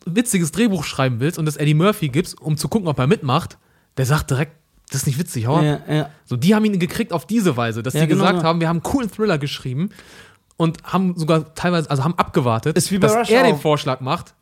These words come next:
Speaker 1: „Ey, ich baue Witze ein.“
Speaker 2: Ist wie bei Rush Hour, das ist, da war, also das sollte irgendwie eine Comedy sein, aber da weiß man auch, dass die Jokes hat Chris Tucker alle geadlibt.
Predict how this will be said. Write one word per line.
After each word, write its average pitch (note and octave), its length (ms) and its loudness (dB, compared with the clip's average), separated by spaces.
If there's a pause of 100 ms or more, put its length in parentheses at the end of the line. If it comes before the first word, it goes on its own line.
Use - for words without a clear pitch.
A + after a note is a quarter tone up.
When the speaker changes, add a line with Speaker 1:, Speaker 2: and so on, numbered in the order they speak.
(100)
Speaker 1:
„Ey, D3+ 280 -2
ich C3 140 -14
baue C#3 180 0
Witze C3+ 240 -6
ein.“ G2 200 -6
Speaker 2:
Ist - 120 2
wie G3 80 6
bei G3 60 4
Rush G#3+ 260 0
Hour, D#3+ 160 0
das C#3+ 220 -4
ist, D3 100 -4
da D3 100 -2
war, E3+ 140 2
also D#3 160 -2
das D#3 120 -4
sollte E3+ 240 0
irgendwie D3 200 0
eine D#3 140 0
Comedy D3 320 0
sein, D3+ 260 0
aber D3+ 140 0
da D3 80 2
weiß D#3+ 180 0
man E3 140 -2
auch, F3+ 120 2
dass - 300 -4
die C3+ 340 -2
Jokes D#3+ 360 2
hat - 240 -6
Chris D3+ 160 -2
Tucker D#3 220 -2
alle D3 120 0
geadlibt. B2+ 540 -4